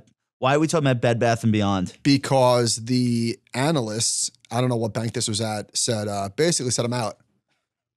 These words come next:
Speaker 2: I'm not playing." Bitco-, uh, Bitcoin, Bed Bath and Beyond, and all these meme stocks,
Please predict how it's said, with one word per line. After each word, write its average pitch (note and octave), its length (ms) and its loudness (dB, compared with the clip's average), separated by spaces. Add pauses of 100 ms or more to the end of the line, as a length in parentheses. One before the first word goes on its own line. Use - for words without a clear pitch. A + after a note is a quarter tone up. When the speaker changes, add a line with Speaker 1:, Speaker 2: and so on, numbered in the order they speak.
(240)
Speaker 2:
I'm C#3 140 2
not C#3+ 180 4
playing." A#2 440 2 (600)
Bitco-, D#3+ 320 2
uh, B2+ 240 4
Bitcoin, G2+ 420 -4
Bed D3+ 200 2
Bath C#3 300 2
and C3 80 0
Beyond, A2+ 460 0
and B2+ 140 -4
all C3 100 2
these C3+ 160 -2
meme B2 140 0
stocks, A2+ 480 -4